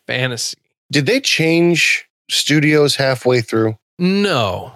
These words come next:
Speaker 1: no. They, so you had for the first season one studio, and then, uh, season two was Studio Deen. So you had sa-, uh, Satellite for Studio one,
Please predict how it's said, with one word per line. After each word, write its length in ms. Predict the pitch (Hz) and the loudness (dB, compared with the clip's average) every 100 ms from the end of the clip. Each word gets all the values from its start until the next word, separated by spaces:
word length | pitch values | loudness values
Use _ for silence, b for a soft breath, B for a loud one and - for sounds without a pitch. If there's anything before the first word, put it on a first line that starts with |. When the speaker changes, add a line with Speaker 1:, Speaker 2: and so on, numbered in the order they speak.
| - _ | -20 _
Speaker 1:
no. 360 | 151 120 104 101 | -4 -2 -2 -4
They, 440 | 117 135 139 139 | -2 0 0 0
so 160 | 120 165 | 0 0
you 240 | 147 151 | 0 0
had 280 | 147 156 156 | -2 -2 -4
for 140 | 147 156 | -4 -6
the 100 | 127 | -4
first 240 | 151 139 | -4 -2
season 400 | 147 131 135 127 | -2 -2 -4 -4
one 520 | 127 131 131 131 131 - _ _ _ - | -2 -2 -2 -6 -10 -16 _ _ _ -8
studio, 560 | - - 135 123 120 120 | -6 0 0 2 0 0
and 180 | 117 123 | -2 -2
then, 360 | 123 120 117 _ _ - | -2 -2 -6 _ _ -6
uh, 720 | 120 110 90 69 62 50 50 | -2 -2 -4 -6 -8 -10 -8
season 400 | - - 117 113 | -4 -2 -2 -4
two 180 | - 120 | -4 -4
was 140 | 110 | -2
Studio 400 | - 127 110 104 | -2 -2 0 0
Deen. 300 | 101 98 - - _ _ - | -2 -6 -12 -20 _ _ -6
So 100 | 123 | -2
you 140 | 110 | 0
had 180 | 117 107 | 0 -2
sa-, 160 | - - - | -4 -6 -6
uh, 420 | 113 107 104 101 | -4 -2 -2 -4
Satellite 520 | 101 120 117 113 110 | -4 -4 -2 -2 -2
for 120 | - 113 | -4 -8
Studio 480 | - 117 110 104 | -6 -6 -4 -4
one, 380 | 104 107 104 104 | -4 -4 -6 -8